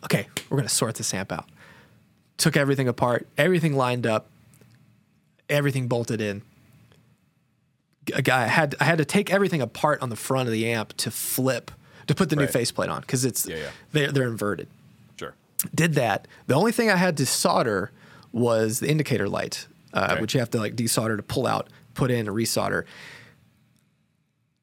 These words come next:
Speaker 1: After I did all that, the amp didn't work. So I thought, "Well, maybe," it, one of two things. I put in different power tubes.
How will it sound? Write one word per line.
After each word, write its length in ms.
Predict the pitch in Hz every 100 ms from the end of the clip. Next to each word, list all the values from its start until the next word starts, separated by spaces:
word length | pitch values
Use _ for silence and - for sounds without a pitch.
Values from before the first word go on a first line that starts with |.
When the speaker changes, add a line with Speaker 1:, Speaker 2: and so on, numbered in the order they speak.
| _ _ _ -
Speaker 1:
After 260 | 160 -
I 60 | 220
did 160 | 202 180
all 160 | 127
that, 280 | 101 92 - - - - -
the 100 | 110
amp 140 | 113
didn't 180 | 110 104
work. 280 | 65 - - - - - - - _ _ _ _ _ _ _ _ _ _ _ _ _ _
So 120 | - 123
I 80 | 123
thought, 240 | 131 -
"Well, 140 | 175
maybe," 600 | 175 165 170 160 151 147 - _ - - _ -
it, 180 | 170 -
one 140 | 175
of 80 | 185
two 100 | -
things. 260 | 139 90 -
I 60 | -
put 180 | - 190
in 120 | 190
different 260 | 160 - -
power 200 | 127 104
tubes. 300 | - 104